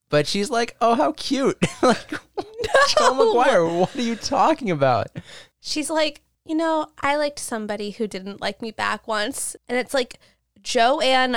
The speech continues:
Speaker 2: McGuire, this is a teacher. This is a full adult.
Speaker 1: Yeah.
Speaker 2: This is not some, like, cute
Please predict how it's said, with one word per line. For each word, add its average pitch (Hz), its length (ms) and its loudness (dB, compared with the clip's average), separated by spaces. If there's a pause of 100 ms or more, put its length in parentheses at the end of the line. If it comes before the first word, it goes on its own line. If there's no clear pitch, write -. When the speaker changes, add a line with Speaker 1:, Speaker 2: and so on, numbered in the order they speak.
Speaker 2:
McGuire, 202 640 0 (220)
this 240 380 0
is 277 240 -2
a 196 220 0 (120)
teacher. 202 640 -2 (220)
This 311 160 -8
is 285 160 -8
a 208 160 -2
full 320 500 -2
adult. - 720 -2 (240)
Speaker 1:
Yeah. 107 340 -2
Speaker 2:
This 240 180 -6
is 285 180 -6
not 285 220 -4
some, 277 280 -4
like, 254 240 -4 (100)
cute - 580 -8